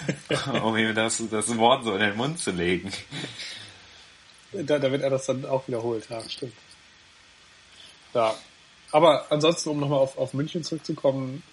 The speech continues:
Speaker 2: ähm, zum, also ich möchte auch Corona gar nicht, gar nicht groß anschneiden, aber es ist ja nun auch bekannt, dass München eine der, ähm, Städte mit den höchsten Fallzahlen in Deutschland aktuell ist. Ähm, sowohl absolut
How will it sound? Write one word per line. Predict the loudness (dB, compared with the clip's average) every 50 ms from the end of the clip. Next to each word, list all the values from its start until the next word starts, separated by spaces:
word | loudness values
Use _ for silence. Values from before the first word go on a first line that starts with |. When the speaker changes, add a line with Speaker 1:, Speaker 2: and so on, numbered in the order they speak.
| -20 -20 -20 -20 -20 -12 -6 -4
Speaker 2:
ähm, | -2 -2 -2 -4 -8 -12 -14 -16 -18 -20 -20 -20 -20 -20 _ _ -20 -20 -20 -20 -20 -20 -20 -20 -20 _ -20 -20 -20 -20 -20 -20 -20 -20 -20 -20 -20 -20 -20 _ -20 -20 -12
zum, | -8 -8 -6 -6 -8 -12 -16 -14 -12
also | -10 -10 -10
ich | -10 -12 -12
möchte | -12 -12 -10 -10 -10
auch | -12 -12
Corona | -10 -6 -4 -4 -4 -4
gar | -6 -8
nicht, | -10 -12 -14 -16 -18 -16
gar | -14 -14
nicht | -14 -14
groß | -12 -12 -10
anschneiden, | -8 -6 -6 -6 -6 -4 -2 -2 -2 -2 -4
aber | -6 -6 -6 -6 -6
es | -8 -10 -10 -8
ist | -8 -8
ja | -8 -8
nun | -10 -12
auch | -14 -12
bekannt, | -12 -10 -8 -8 -6 -6
dass | -6 -8
München | -8 -10 -8 -8 -8 -8 -10 -12 -16 -20 -20 -20 -20 -20 -20 -20 -20 -20 -14
eine | -12 -10 -8 -4
der, | -2 0 0 0 -2 -2 -6 -8 -10 -8
ähm, | -6 -4 -4 -4 -6 -8 -14 -18 -20 -20 _ -20 -20 -20 -20 -20 -20 -20 -20 -16 -10
Städte | -6 -4 -4 -4 -4 -6
mit | -8 -6 -6
den | -6 -6 -4
höchsten | -4 -4 -4 -6 -8
Fallzahlen | -6 -2 0 0 0 0 -4 -6 -6 -6 -6
in | -6
Deutschland | -6 -6 -6 -6 -12 -12 -14 -12 -10
aktuell | -12 -12 -10 -10 -12 -10 -8
ist. | -8 -8 -8 -10 -12 -16 -20 -20 -20 -20 -20 _ -20 -20 -20 -20 -20 -20 _ -20 -20 -20 -20 _ -20 -20 _ -20 -20 _ _ -4
Ähm, | -4 -2 -2 -4 -8 -8
sowohl | -6 -4 -2 -2 -2 -2
absolut | -2 -2 -2 -2 -2 0 0 0 0 -2 -4 -8